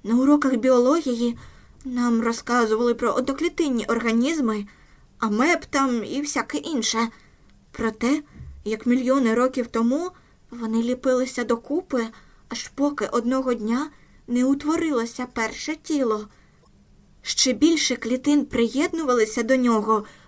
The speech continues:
все це росло, і одного разу так вийшла якась там перша рибина, а потім уже й ми з'явилися. І все це означає, що ми просто кавалок клітин,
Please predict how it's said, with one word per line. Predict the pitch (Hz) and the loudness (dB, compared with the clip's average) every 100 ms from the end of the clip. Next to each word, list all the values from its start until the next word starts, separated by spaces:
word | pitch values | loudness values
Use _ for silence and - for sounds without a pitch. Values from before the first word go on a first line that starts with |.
| - | -10
все | - - | -8 -6
це | 208 226 | -4 -2
росло, | 233 233 - 240 269 302 - - - - | -2 -2 -4 0 2 2 -2 -14 -20 -6
і | 233 | -2
одного | 233 262 262 233 | 0 2 2 2
разу | 233 294 302 226 214 - - - - | 0 0 2 -2 -2 -8 -20 -14 -4
так | 233 226 | -2 -2
вийшла | 233 285 294 240 | 2 2 2 0
якась | 233 220 269 240 | -4 -2 -4 -4
там | - 233 220 - | -2 -4 -4 -6
перша | 240 226 277 302 | -6 -4 0 2
рибина, | 330 226 220 226 208 - - - _ _ - | 2 2 2 0 -2 -10 -20 -20 _ _ -14
а | 220 - | -14 -6
потім | 208 302 302 339 302 | 0 2 0 -6 -2
уже | 294 330 | -2 -2
й | |
ми | 370 370 269 | -4 -4 -2
з'явилися. | 226 226 226 226 214 233 220 - - - - - - | 0 0 2 2 0 -2 -4 -6 -20 -20 -20 -20 -20
І | 240 | -10
все | - 240 | -6 -6
це | 233 240 | -2 -2
означає, | 233 240 233 - 277 302 226 | 2 0 0 0 0 0 0
що | - 226 220 | -2 -2 0
ми | 214 262 349 - - _ - - - | 0 -2 -2 -12 -20 _ -20 -20 -14
просто | - 214 220 226 294 | -4 -2 -2 0 -2
кавалок | 294 320 247 214 220 220 | 2 0 0 -2 -4 -6
клітин, | - 302 349 359 277 226 | 0 0 0 0 2 2